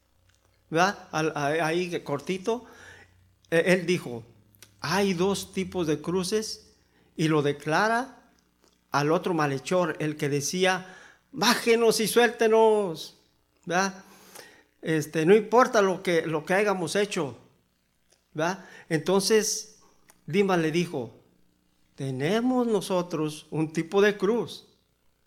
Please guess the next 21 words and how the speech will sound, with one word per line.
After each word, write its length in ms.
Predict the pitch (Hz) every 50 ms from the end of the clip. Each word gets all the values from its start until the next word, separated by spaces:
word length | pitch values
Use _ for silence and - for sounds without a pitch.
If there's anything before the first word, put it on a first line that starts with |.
| _
tenemos 380 | - 143 139 156 185 214 220 233
nosotros 320 | 214 180 214 220 220 -
un 140 | 214 220 208
tipo 260 | 214 208 202 - 190
de 160 | 160 147 151
cruz, 380 | - - 202 214 185 147 - - - _ _ - - - - - - - _ _
y 200 | - 147 147 147
otro 540 | 156 175 214 240 240 240 - 285 262 233 -
tipo 340 | - 202 190 185 - 175 165
de 140 | 151 147
cruz 540 | 147 - 233 247 208 147 120 - - - - _ _ _ _ _ _ _ _ _ _ _ _ _ _
tiene 440 | - 156 160 160 160 156 147 143 151
este". 320 | 151 147 - - 147 117 - - _
No 120 | 180 196 214
le 80 | 240
apuntó 320 | 247 - 208 208 202 240 226
porque 160 | - 175 143
estaba 180 | - - 175
amarrado, 340 | 170 151 143 139 151 151 143
¿verdad? 140 | 139 139 139
No, 300 | 143 147 135 127 120 104